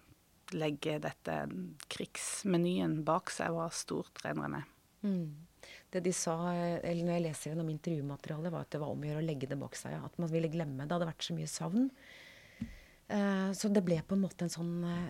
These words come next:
Speaker 2: nesten litt sånn fråtsing. Så meierismør, som de hadde drømt om, og kjøtt, ikke sant, det var kjempestort. Og så var det denne veldige avstandstagen til alt som var tysk. Så vi
Speaker 1: Ja.
Speaker 2: byttet ut, eh, tyske folkeølet vårt, Bayer, med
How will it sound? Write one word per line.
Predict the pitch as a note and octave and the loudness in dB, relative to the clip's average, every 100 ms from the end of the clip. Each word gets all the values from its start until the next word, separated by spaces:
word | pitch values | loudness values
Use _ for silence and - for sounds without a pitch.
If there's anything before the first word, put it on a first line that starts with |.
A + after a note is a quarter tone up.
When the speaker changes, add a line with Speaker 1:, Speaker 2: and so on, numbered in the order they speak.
| - | 0
Speaker 2:
nesten | G3 - G3+ | 0 0 0
litt | G#3 - | 0 -2
sånn | F3 | -4
fråtsing. | F#3+ - - - G3+ - - - - - - | -4 -4 -4 -2 -2 -4 -16 -20 -20 -18 0
Så | G3+ | 4
meierismør, | F#3 F3+ E3+ E3 - G#3 A#3 G#3 | 6 6 4 2 2 2 2 2
som | - G3 | 2 4
de | F3+ | 4
hadde | F3 | 4
drømt | F3 D#3+ - G3 | 2 2 0 0
om, | F#3+ | 2
og | - F3+ | 2 -2
kjøtt, | - - G3+ _ - | -2 -4 -4 _ -6
ikke | G3 E3+ | -6 0
sant, | G3+ F#3+ | -2 0
det | E3+ | -2
var | E3+ F3 | -2 -2
kjempestort. | F#3 D#3+ - - G3+ C4 - - - - - - - - - | -2 -4 -6 -4 -2 -2 -4 -10 -10 -14 -16 -20 -20 -14 -6
Og | F#3+ | 0
så | A3 | 2
var | E3+ | 2
det | D#3+ | 2
denne | F3+ D#3 D#3 | 2 2 -2
veldige | D#3 D#3 D#3 | -2 -2 -4
avstandstagen | D3+ - C3+ - D3+ C#3+ D#3+ | -8 -10 -10 -8 -8 -6 -6
til | - D3 | -4 -6
alt | C#3+ | -8
som | - D#3+ | -8 -6
var | E3 | -6
tysk. | - C#4 - - - - _ - - - | -6 -6 -8 -12 -16 -20 _ -20 -20 -6
Så | - | 2
vi | A3 | 4
Speaker 1:
Ja. | G#3 | 4
Speaker 2:
byttet | A3 - E3 - | 2 0 -4 0
ut, | G3 - G3+ | 0 0 2
eh, | G3 F#3+ F#3+ - | 2 2 -2 -4
tyske | G#3 - E3+ | -6 -4 -4
folkeølet | - F3 - D3+ D3+ D#3 | -2 -2 -2 -4 -2 -2
vårt, | F3+ - D#3+ | -2 -4 -4
Bayer, | E3 D#3+ G#3 | -2 0 0
med | G#3+ G3 G3 | 2 2 0